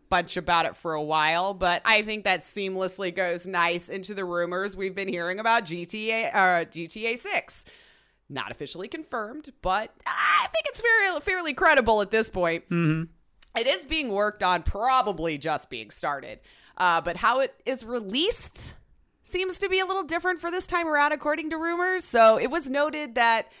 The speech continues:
Speaker 1: I read one plan that management has laid out for the next game, a new entry in G T A series, is to start out with a moderately sized release, which by Rockstar standards would still be large,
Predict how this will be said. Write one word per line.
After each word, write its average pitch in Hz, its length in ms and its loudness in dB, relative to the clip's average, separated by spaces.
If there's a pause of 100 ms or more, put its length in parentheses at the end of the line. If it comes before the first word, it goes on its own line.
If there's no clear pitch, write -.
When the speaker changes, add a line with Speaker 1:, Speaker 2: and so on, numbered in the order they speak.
(240)
Speaker 1:
I 226 120 4
read 208 840 4 (320)
one 262 520 2
plan 233 460 -4
that 185 140 -4
management 202 600 -6
has 185 180 -4
laid 190 300 -4
out 175 260 4
for 175 120 -8
the 170 100 -4
next 175 460 -6
game, 160 480 -4 (100)
a 127 100 -10
new 135 200 -8
entry 220 380 -10
in 233 100 -12
G 170 180 -10
T 220 220 -8
A 269 80 -6
series, 143 560 -8 (240)
is 190 220 -6
to 190 120 -10
start 254 400 -2
out 294 160 -2
with - 140 -8
a 180 40 -6
moderately 214 800 -2
sized 151 540 2
release, 143 680 -8
which 151 180 -12
by 147 120 -8
Rockstar 135 480 -4
standards 135 460 -12
would 143 160 -10
still - 240 -12
be 180 120 -10
large, 147 360 -4